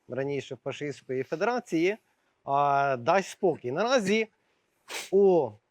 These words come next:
наших партнерів, так, е, і це і в англосаксів теж, немає розуміння, що буде далі з Росією, і не бачать вони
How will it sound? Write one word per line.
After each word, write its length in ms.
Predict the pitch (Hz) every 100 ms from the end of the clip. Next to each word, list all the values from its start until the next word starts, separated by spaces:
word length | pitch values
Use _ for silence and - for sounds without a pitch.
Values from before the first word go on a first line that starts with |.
| -
наших 360 | 156 208 214
партнерів, 680 | - 190 - 143 120 156 240 _ _
так, 360 | 135 135 - -
е, 1040 | 147 147 147 143 135 131 131 131 127 120 104 _ _ _
і 100 | -
це 240 | 160 170 135 _
і 80 | 185
в 60 | 156 -
англосаксів 920 | 190 175 156 151 180 160 - 151 113 _ _
теж, 480 | - 143 180 - - _ _ -
немає 680 | 131 175 233 269 240 214 180 _ _
розуміння, 720 | 143 180 190 180 247 247 220
що 320 | - - 214
буде 260 | 208 190 170
далі 240 | 156 175
з 100 | 190
Росією, 760 | 175 147 143 - 123 120 143 233 - _ _ _ _ _ _
і 300 | 240 262 247 _
не 280 | 147 170 175
бачать 460 | 190 226 - 180
вони 680 | 135 151 156 156 233 269